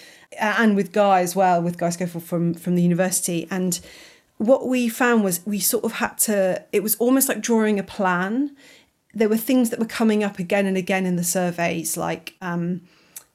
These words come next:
there, there were, there were the D E D staff and what they meant. And then there was this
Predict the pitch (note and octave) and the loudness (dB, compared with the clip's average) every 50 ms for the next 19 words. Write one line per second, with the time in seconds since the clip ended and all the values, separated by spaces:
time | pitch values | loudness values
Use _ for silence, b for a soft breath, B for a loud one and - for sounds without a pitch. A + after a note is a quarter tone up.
0 | _ _ - - F#3 G3 G#3 G3 G3 G3 F#3+ F#3 F#3 F#3 F#3 F#3 - - - - | _ _ -16 -10 -2 0 2 2 2 2 2 2 2 0 0 -2 -4 -6 -10 -12
1 | - F#3+ G3 G3 F#3+ F3 F#3 G3 F#3+ F#3 F#3 F3+ F3+ E3 - - G3 G3 F#3 F#3+ | -4 -2 0 0 0 2 0 2 2 2 2 0 0 -2 -2 -2 -2 -2 0 0
2 | G3 F#3 F3 - G3 F3 F3 A3 A#3 G#3+ G3+ F#3+ F3 E3+ A3 B3 B3 B3 A3 - | -2 -2 -4 -6 -8 -4 0 2 2 2 2 0 0 0 2 2 2 2 0 0
3 | - - - D#3 C#3 C#3 D#3+ F3 A3 A3 - - - - _ _ - - G3 F#3+ | -2 -2 -2 -2 0 0 0 0 -2 -4 -8 -14 -18 -18 _ _ -6 -2 0 0
4 | F#3 F3+ - F#3+ F3+ G#3 G#3 G#3 F#3+ F3+ F3+ D#3+ E3+ G3 G#3 - - - - - | 0 0 0 0 2 2 2 2 0 0 0 0 -2 -2 -2 -4 -6 -10 -10 -10
5 | b b b b b b b - G3+ G3+ G3+ G#3+ G#3 G#3 G#3 G#3 G#3 G3+ G3+ G3+ | b b b b b b b 0 4 4 6 6 6 4 4 4 4 2 2 2
6 | G3+ G3+ G3+ G3 G3 G#3 G3+ - G#3 G3+ - | 2 2 2 2 2 0 0 0 -2 -2 -2